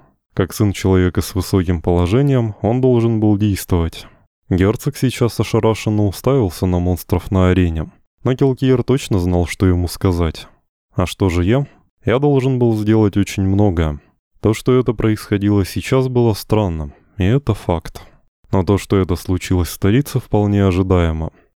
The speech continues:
Наоборот, я точно знал, что это должно случиться. Потому и готовился.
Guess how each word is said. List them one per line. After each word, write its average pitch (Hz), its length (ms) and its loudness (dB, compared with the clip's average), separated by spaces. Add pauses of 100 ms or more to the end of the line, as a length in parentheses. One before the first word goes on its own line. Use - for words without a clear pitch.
(200)
Наоборот, 123 540 0 (140)
я 110 140 0
точно 139 360 0
знал, 85 280 0
что - 180 -2
это 87 160 -4
должно 87 400 2
случиться. - 720 -4 (400)
Потому 98 380 0
и 135 100 2
готовился. 82 840 -2